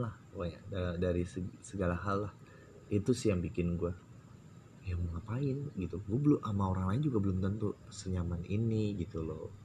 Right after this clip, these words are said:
Susah ngebangun kenyamanan tuh susah. Jadi kalau pas, pas gue ketemu sama Tiara, oh iya gue udah nyaman banget nih gitu. Mau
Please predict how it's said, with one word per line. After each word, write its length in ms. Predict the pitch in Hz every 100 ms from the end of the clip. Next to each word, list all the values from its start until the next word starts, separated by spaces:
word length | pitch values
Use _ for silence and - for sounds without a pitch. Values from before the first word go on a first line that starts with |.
| - - - - - - -
Susah 320 | - - 143
ngebangun 600 | 107 90 85 90 90 90 - - - -
kenyamanan 560 | 98 95 92 90 90
tuh 120 | 92
susah. 480 | 123 98 - 101 101 - - - - -
Jadi 200 | 87 101
kalau 180 | 113 110
pas, 140 | 95 - -
pas 160 | - 90
gue 300 | - - 90
ketemu 300 | - - 90
sama 280 | 92 87 82
Tiara, 360 | - 85 76 - - - - - - - - - -
oh 100 | 101
iya 160 | 85
gue 140 | 80 98
udah 160 | 98
nyaman 280 | 85 87 85
banget 300 | 82 82 95 -
nih 160 | 110 104 -
gitu. 360 | 85 - 85 78 - - - -
Mau 160 | 98